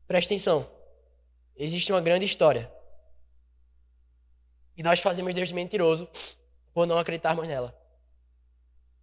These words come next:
Quando nós não entendemos a nossa natureza pe-, pecaminosa, nós fazemos Deus de mentiroso,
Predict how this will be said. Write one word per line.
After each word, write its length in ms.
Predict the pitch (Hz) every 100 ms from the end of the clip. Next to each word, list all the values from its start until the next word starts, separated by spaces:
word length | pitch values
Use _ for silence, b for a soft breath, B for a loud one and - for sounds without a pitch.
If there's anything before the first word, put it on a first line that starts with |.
| _ _
Quando 180 | 208 220
nós 200 | 226 226
não 100 | 220
entendemos 420 | 226 254 208 214
a 40 | 208
nossa 200 | 208 208
natureza 400 | 202 196 190 190
pe-, 180 | 202
pecaminosa, 760 | - 196 202 208 185 170 175 175 - _ _ _ _ _ _ _ _ _ _ _ _ _ _ _ _ _ - _ _
nós 180 | 143 170
fazemos 360 | 202 175 208 214
Deus 140 | 220
de 40 | 196
mentiroso, 540 | 202 214 185 160